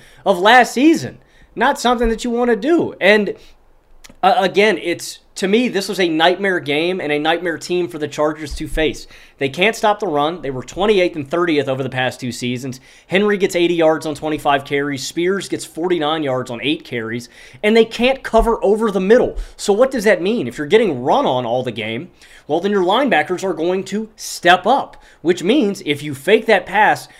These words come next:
there's always gonna be that little gap between the safety and the secondary for Ryan Tannehill, who is not a good quarterback,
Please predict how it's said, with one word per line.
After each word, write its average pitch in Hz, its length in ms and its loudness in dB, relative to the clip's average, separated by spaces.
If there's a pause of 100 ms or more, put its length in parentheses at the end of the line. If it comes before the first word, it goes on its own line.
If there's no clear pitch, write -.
(140)
there's 120 180 -8
always 202 380 4
gonna 208 160 0
be 202 140 -4
that 147 200 0
little 196 220 0
gap 180 260 0
between 143 340 -6
the 120 120 -6
safety 190 560 -4 (160)
and 160 180 2
the 202 80 0
secondary 156 600 -2
for 139 180 -6
Ryan 180 380 2
Tannehill, 196 580 -2 (260)
who 156 200 -4
is 104 160 -6
not 139 340 4
a 247 60 4
good 214 240 0
quarterback, 156 720 0